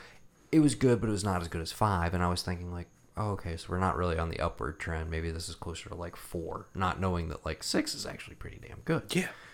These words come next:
Speaker 1: Um, so yeah, when I, when I went back in this recent binge, like,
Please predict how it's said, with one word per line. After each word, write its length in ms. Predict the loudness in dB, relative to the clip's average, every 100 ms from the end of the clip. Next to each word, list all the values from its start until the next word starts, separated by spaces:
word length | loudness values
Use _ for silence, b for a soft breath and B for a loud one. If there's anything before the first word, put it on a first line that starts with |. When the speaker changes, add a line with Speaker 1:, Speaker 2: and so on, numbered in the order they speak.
| B B B -2
Speaker 1:
Um, 420 | 0 0 -6 -12 -18 -20 -20 -20 -20 -20 -20 -20 -20 b b b -12 -2
so 160 | 6
yeah, 200 | 12 12
when 200 | 12 8
I, 120 | 8
when 420 | 6 2 2 4 6
I 100 | 6
went 260 | 6 6
back 260 | 6 6 4
in 80 | 2
this 140 | 2
recent 300 | 0 0 2
binge, 360 | 4 4 0 -6
like, 140 | -8